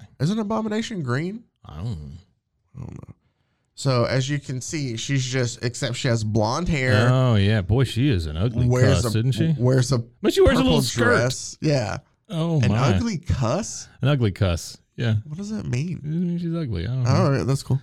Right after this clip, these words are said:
Speaker 2: She is, uh, she looks like a golem, kinda.
Speaker 1: Except massive,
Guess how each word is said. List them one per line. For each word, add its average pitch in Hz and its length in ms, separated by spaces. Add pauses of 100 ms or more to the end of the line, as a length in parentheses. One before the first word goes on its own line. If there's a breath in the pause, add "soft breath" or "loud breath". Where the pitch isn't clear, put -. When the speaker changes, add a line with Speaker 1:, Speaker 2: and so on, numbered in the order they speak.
(320 soft breath)
Speaker 2:
She 160 260
is, 123 280
uh, 117 500
she 131 200
looks 147 240
like 127 140
a 98 80
golem, 87 500 (540)
kinda. 87 340 (340)
Speaker 1:
Except 123 320
massive, 113 640